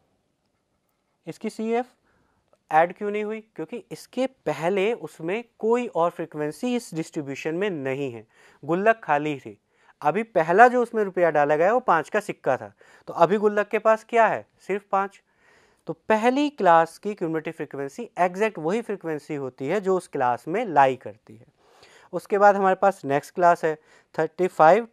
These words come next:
to थर्टी नाइन, इसमें कितनी फ्रीक्वेंसी है? ज़ीरो। तो यहाँ पे क्या होगा? फ़ाइव में ज़ीरो ऐड हो जाएगा, कितने बचेगा? पाँच। दोबारा, अब नेक्स्ट क्लास क्या हुआ? इसमें क्यों क्यूमुलेट नहीं हुआ? क्योंकि कोई फ्रीक्वेंसी नहीं है,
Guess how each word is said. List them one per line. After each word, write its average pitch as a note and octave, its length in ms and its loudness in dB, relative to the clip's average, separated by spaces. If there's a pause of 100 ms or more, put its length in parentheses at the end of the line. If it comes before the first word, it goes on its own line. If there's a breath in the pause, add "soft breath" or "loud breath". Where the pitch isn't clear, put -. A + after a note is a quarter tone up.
to B3+ 140 -2 (320 soft breath)
थर्टी C#3+ 260 -2
नाइन, A#2+ 280 -4 (120)
इसमें G#3+ 280 -4
कितनी G#3+ 260 -6
फ्रीक्वेंसी G#3 500 -6
है? D#3 180 -6
ज़ीरो। G#2+ 320 -16 (500)
तो D3 60 -8
यहाँ D#3 240 -2
पे G3 120 -6
क्या G3+ 180 2
होगा? G3+ 360 0 (680 soft breath)
फ़ाइव G3+ 320 10
में B3 180 -4
ज़ीरो F3 520 0
ऐड E3 260 10
हो B2+ 120 -6
जाएगा, A2+ 420 -12 (760)
कितने G3 280 -2
बचेगा? G3 340 0
पाँच। - 500 -10 (1500)
दोबारा, B2 400 -6 (760 soft breath)
अब E3 140 4
नेक्स्ट F3 360 0
क्लास G3 260 4
क्या F#3+ 140 0
हुआ? A3 300 -2
इसमें G3+ 240 -6
क्यों A#3+ 180 -2
क्यूमुलेट A3 440 -4
नहीं F#3 80 0
हुआ? C#3 160 -4
क्योंकि F3 260 -16
कोई B3 260 -2
फ्रीक्वेंसी E3+ 480 -8
नहीं A#2+ 200 -10
है, G#2+ 100 -20